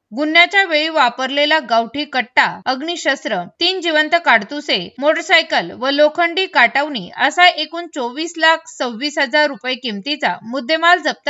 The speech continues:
करण्यात आला आहे. आरोपी मिलिंद उर्फ मिलन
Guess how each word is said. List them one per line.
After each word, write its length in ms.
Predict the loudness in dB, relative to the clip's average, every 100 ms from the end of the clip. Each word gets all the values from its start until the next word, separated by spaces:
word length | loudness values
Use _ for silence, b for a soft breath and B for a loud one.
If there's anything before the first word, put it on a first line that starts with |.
| 0
करण्यात 380 | 0 0 -4 -2
आला 220 | -2 -2
आहे. 440 | -4 -4 -6 -8 -12 _ _ _ _ _ _ _ _ _ _
आरोपी 520 | 2 4 4 2 0 -2
मिलिंद 460 | -2 -4 -2 0
उर्फ 320 | 0 -2 -2
मिलन 440 | -2 -2 0 2